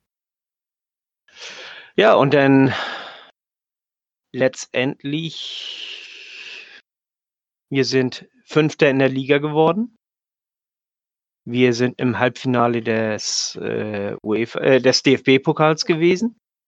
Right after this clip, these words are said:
und im Halbfinale des uefa Cups. Also im Nachhinein, das war eine sehr erfolgreiche Saison.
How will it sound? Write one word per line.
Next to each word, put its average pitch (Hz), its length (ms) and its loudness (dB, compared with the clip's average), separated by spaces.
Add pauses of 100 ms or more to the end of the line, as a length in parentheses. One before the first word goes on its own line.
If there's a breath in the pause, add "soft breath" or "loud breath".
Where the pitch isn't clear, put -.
(220)
und 143 360 2
im 143 240 -2
Halbfinale 143 600 0
des 139 220 -4
uefa 147 300 0
Cups. - 420 -8 (1200)
Also 113 460 0 (500)
im 127 120 -2
Nachhinein, 113 480 0
das 117 180 -4
war 117 80 2
eine 113 160 0
sehr 117 480 2
erfolgreiche 113 720 -2
Saison. 113 560 -2